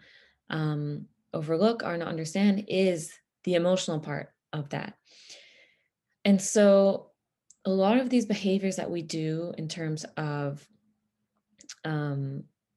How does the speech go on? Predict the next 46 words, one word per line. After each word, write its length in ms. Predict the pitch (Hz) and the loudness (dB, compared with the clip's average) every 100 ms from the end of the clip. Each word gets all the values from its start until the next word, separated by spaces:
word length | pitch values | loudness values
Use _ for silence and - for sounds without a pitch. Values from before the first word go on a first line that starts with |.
| _ - | _ -12
you 100 | 156 | -6
know, 140 | 151 | -4
emotional 360 | 143 202 240 254 | 0 0 0 0
eating, 420 | 220 214 208 202 | 2 4 6 4
binge 220 | 208 208 | 4 0
eating, 500 | 208 196 190 185 185 | 0 -4 -2 -4 -4
this 180 | 202 190 | -6 -6
kind 160 | - 175 | -8 -10
of 80 | 170 | -8
thing, 140 | 170 | -8
self-sabotaging, 800 | 165 170 - 160 160 160 160 160 - - - - - _ _ | -8 -10 -10 -10 -10 -10 -10 -12 -16 -20 -20 -20 -20 _ _
we 100 | - 202 | 0 0
see 180 | - | 0
these 220 | 220 247 208 | 0 2 2
behaviors 420 | 202 196 190 185 | 0 0 -2 -4
because 280 | 196 190 165 | -6 -6 -4
we 60 | |
don't 180 | 170 170 | -4 -4
have 160 | 190 - | -6 -6
natural 300 | 160 160 160 | -8 -6 -8
pleasure 360 | - 156 156 | -6 -6 -6
in 180 | 147 151 | -6 -6
our 140 | 143 | -6
bodies. 480 | 143 139 139 135 135 | -6 -6 -6 -6 -8
And 160 | - 147 | -8 -8
so 120 | 156 | -6
this 220 | 156 160 | -6 -6
is 140 | 185 - | -10 -8
where 180 | 180 170 | -6 -6
a 40 | |
lot 120 | 151 | -6
of 60 | 151 | -8
the 80 | 156 | -10
time 220 | - 147 | -10 -12
it 80 | 151 | -10
can 120 | 156 | -10
be, 140 | 156 | -6
like, 240 | 151 143 143 | -6 -6 -8
these 160 | 156 | -8
addictions 640 | 156 156 156 - 165 160 156 | -6 -6 -8 -8 -6 -4 -4
and 180 | 147 143 | -8 -6
coping 300 | 156 156 151 | -6 -4 -6
mechanisms, 640 | 147 147 147 143 147 143 | -6 -8 -8 -6 -8 -6
whether 280 | 151 143 147 | -8 -6 -6
it's 180 | 143 - | -8 -10
food, 480 | - 156 147 151 | -6 -4 -4 -6